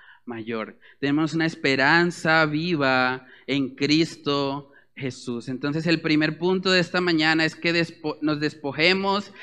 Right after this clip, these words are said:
de todo aquello que estorba nuestra carrera. Dejemos atrás todo peso, todo pecado, eh, que nos asedie y sigamos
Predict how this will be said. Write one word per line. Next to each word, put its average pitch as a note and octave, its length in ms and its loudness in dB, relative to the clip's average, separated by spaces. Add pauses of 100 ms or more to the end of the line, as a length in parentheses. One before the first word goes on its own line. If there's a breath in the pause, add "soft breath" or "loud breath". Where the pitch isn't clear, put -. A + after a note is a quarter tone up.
(240 loud breath)
de D3 220 2
todo G#3 440 2
aquello G#3 1000 2
que D#3+ 120 0
estorba D#3+ 1000 0 (240 soft breath)
nuestra C#3+ 520 -2
carrera. B2 500 -2 (300 loud breath)
Dejemos F3+ 560 2
atrás F3 500 4
todo F3+ 340 0
peso, G3 500 4
todo F#3+ 260 0
pecado, F#3 840 4 (220 loud breath)
eh, D3+ 260 2
que E3 120 2
nos E3 200 0
asedie F#3+ 680 4
y F3 100 0
sigamos F3 1120 2